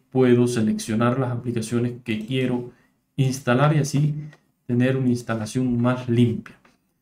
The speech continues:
Bueno, pues aquí tenemos una instalación de Endeavor os edición Genome.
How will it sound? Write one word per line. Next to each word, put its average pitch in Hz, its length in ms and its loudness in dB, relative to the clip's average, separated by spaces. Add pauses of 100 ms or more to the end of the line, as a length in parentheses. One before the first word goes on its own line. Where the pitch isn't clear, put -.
(260)
Bueno, 214 280 8
pues 151 280 2
aquí - 180 0
tenemos 170 580 4 (640)
una 165 240 6
instalación 120 640 0
de 120 80 4
Endeavor 123 680 4
os 185 340 0 (580)
edición 147 800 6
Genome. 123 480 2